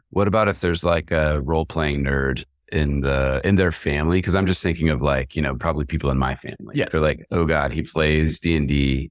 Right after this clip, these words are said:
Speaker 1: I'm gonna try to go get him something." What would you recommend, or what, how would you guide people through that?
Speaker 2: So I will almost always start with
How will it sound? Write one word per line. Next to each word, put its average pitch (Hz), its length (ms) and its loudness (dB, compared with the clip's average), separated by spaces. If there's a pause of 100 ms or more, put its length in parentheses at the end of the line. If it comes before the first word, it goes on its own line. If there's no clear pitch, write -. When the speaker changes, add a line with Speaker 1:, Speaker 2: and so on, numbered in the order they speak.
(100)
Speaker 1:
I'm 80 100 -2
gonna 71 140 0
try 76 240 0
to 71 80 0
go 69 140 0
get 69 200 -2
him 67 120 -4
something." 65 520 -8 (400)
What 73 200 0
would 76 140 2
you 71 180 0
recommend, 67 580 -2
or 67 80 0
what, 67 140 -2
how 82 120 -2
would 73 100 -2
you 69 80 -2
guide 65 280 -2
people 67 240 -6
through 65 220 -6
that? 64 260 -4 (140)
Speaker 2:
So 143 320 0
I 151 180 2
will 170 360 2
almost 139 400 0
always 135 320 2
start 113 260 -2
with 117 180 0